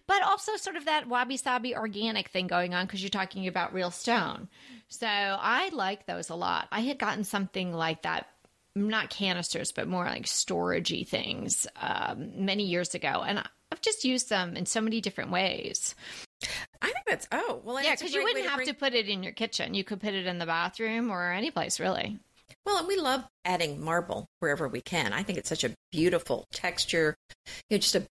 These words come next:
Speaker 2: beautiful element to add anywhere. So I agree with you.
Speaker 1: Well, you're gonna be excited 'cause I have something marbly coming up that you're gonna like.
Speaker 2: Oh, oh, good. So, uh, M-Tech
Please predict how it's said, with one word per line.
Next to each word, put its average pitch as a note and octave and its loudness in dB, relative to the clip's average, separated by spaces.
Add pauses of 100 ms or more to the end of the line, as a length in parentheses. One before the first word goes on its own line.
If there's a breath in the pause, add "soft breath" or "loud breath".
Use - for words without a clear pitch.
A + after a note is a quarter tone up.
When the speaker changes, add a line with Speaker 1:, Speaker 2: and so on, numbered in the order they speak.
Speaker 2:
beautiful F3+ 0
element D3+ 0
to - -2
add C#3 2
anywhere. - -2
So - -2
I C#3 2
agree G3+ 0
with - -6
you. - -10 (120)
Speaker 1:
Well, G#3 0
you're G3+ 2
gonna G#3 2
be F3 2
excited F#3 -2
'cause - -10
I C#3+ 0
have D#3 0
something E3 -4
marbly D#3 0 (340)
coming E3+ 0
up - -6 (100)
that - -4
you're - -12
gonna - -6
like. - 2
Speaker 2:
Oh, C5 4 (380)
oh, G#3 4
good. E3 0 (520 loud breath)
So, A#3+ 0
uh, F#3+ 2 (160)
M-Tech A#3 0